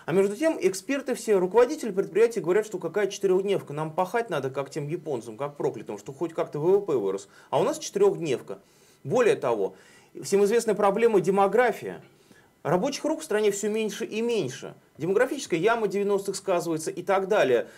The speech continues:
Поколение советское продолжает активно выходить на пенсию, а иной раз и куда подальше, к сожалению, на тот свет.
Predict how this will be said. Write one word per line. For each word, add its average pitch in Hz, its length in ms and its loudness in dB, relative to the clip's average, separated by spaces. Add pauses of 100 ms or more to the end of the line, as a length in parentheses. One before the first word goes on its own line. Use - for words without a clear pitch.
(140)
Поколение 240 420 2
советское 202 460 4
продолжает 165 540 0
активно 190 360 -2
выходить 165 540 -2 (260)
на 160 220 -2
пенсию, 202 640 -2
а 156 100 -2
иной 175 120 0
раз 165 180 -2
и 147 220 -4 (100)
куда 156 140 0
подальше, 151 420 2
к - 20 -18
сожалению, 143 400 -6
на 143 60 -10
тот 165 160 -8
свет. 156 300 -2